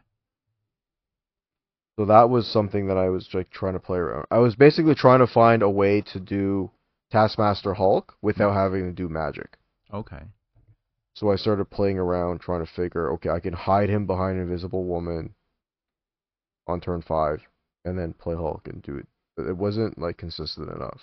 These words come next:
Speaker 1: Or I, I ended up going back to magic. But I might,
Speaker 2: Hmm.
Speaker 1: now that there's a buff, maybe I'll go back to playing around to see if I could do that.
Speaker 2: For me, she was a good counter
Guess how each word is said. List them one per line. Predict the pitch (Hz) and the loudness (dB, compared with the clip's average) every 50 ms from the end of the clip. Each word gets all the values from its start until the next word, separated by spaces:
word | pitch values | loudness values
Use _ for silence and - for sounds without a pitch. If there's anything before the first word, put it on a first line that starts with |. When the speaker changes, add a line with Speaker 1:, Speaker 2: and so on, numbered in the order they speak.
| _ - | _ -8
Speaker 1:
Or | - 90 90 - - | -6 -4 -2 -2 -2
I, | 104 101 - _ _ _ _ _ _ 98 | -2 -2 -6 _ _ _ _ _ _ -8
I | 104 | -6
ended | 107 107 104 110 95 | -4 -4 -4 -4 -4
up | - - | -4 -6
going | 95 92 87 | -6 -6 -6
back | 80 76 - | -6 -8 -8
to | - 73 | -12 -12
magic. | 69 71 69 64 - 60 62 - | -10 -8 -8 -8 -10 -12 -12 -8
But | 92 98 | -6 -4
I | 98 | 0
might, | 104 117 107 82 | 0 0 0 -2
Speaker 2:
Hmm. | - _ _ _ _ _ _ _ _ - 104 | -4 _ _ _ _ _ _ _ _ 4 6
Speaker 1:
now | 123 127 | 6 8
that | 117 117 98 | 8 6 4
there's | 113 107 92 | 2 0 0
a | 98 85 | -2 2
buff, | - 131 - 110 107 101 - | 6 8 8 8 8 6 2
maybe | 101 101 101 95 101 | -2 -2 -2 0 0
I'll | 95 87 | 0 -2
go | 85 92 90 | -2 -4 -4
back | 85 87 87 85 - - | -2 -2 -4 -4 -6 -10
to | - 80 - _ _ _ | -16 -18 -18 _ _ _
playing | - 92 85 85 82 | -12 -10 -10 -8 -8
around | 78 67 67 64 62 - | -8 -8 -8 -10 -12 -14
to | - - | -18 -18
see | - - 85 | -14 -14 -14
if | - - | -14 -14
I | - | -18
could | - - - | -20 -18 -16
do | - 65 50 | -14 -14 -12
that. | - - - - _ _ _ - - - - _ _ _ _ _ _ _ _ _ _ _ | -12 -12 -14 -14 _ _ _ -20 -20 -20 -20 _ _ _ _ _ _ _ _ _ _ _
Speaker 2:
For | 120 117 117 | 0 0 2
me, | 120 127 143 165 170 147 | 2 2 2 0 0 -2
she | 120 - 131 | -4 -4 -4
was | 120 113 104 | -4 -4 -4
a | 104 90 | -4 -2
good | 113 110 104 - - | 0 0 -2 -2 -6
counter | - - 101 101 104 104 101 98 98 | -8 -4 -2 -2 0 0 -2 -2 -2